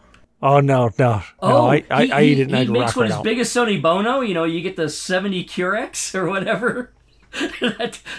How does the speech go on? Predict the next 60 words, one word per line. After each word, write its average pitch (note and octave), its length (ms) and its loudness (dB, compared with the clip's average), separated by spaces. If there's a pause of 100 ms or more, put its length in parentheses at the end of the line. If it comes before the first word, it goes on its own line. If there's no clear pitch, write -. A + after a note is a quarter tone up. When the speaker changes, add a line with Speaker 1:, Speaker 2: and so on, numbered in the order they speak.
Speaker 2:
the, D3+ 220 -4
the F3+ 120 -4
turd F3 320 -8
episode. G3 440 -6
Speaker 1:
Oh, G#3 120 -6
Jesus. G2 400 -10 (300)
No, E3 220 4
so F#3+ 120 4
I've A3 120 4
been, - 180 0
I've G#3+ 120 6
been F4 140 0
looking G#3+ 240 4
into, D#3+ 420 2
um, A2 380 0 (260)
I've E3+ 120 0
been A3 120 6
looking G3 240 4
into C#3+ 540 0
Dungeon D3 480 2
in F#3 100 -2
a F#3 60 2
Box. F3 640 0 (340)
Dungeon G#3 380 2
Crate D#3+ 320 2
looks C#3+ 220 -2
a C3+ 80 4
little C3+ 720 2
bit, B2 280 0 (260)
I C3 120 -4
don't C#3 140 0
know, A2+ 340 -2
they A#2+ 160 -2
seem D3 200 -2
a A#2+ 40 -4
bit A#2+ 160 0
sketchy - 280 0
to A#2+ 60 -6
me, G#2+ 100 -2
but A2+ 120 0
I've B2+ 60 0
been E3 40 -2
looking F#3 160 0
at A#2+ 140 0
Dungeon C3+ 340 0
in D#3+ 80 -2
a E3 60 0
Box, E3 420 0 (640)
especially D3+ 400 2
since D3 260 -2
we've C#3 200 0
been B2 240 -2
firing C3 400 0
up B2+ 160 -4
the A2+ 240 -2
G A#2 180 -4
N B2+ 80 -2
A B2 100 -2
Misadventure A#2 600 -2
League. D3 320 -2